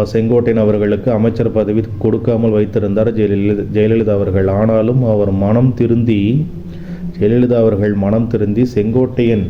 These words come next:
விசுவாசத்திற்கு பெயர் போனவர் என்றதன் அடிப்படையில்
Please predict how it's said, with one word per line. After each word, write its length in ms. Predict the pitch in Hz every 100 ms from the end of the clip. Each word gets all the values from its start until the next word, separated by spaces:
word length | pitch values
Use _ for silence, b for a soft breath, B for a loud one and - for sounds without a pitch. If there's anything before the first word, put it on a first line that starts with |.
| - - - - B B B B -
விசுவாசத்திற்கு 800 | 107 - 131 127 117 123 - 101
பெயர் 300 | 104 110 107
போனவர் 400 | 110 107 110 101
என்றதன் 500 | 101 101 101 95 92
அடிப்படையில் 600 | 98 - 110 98 131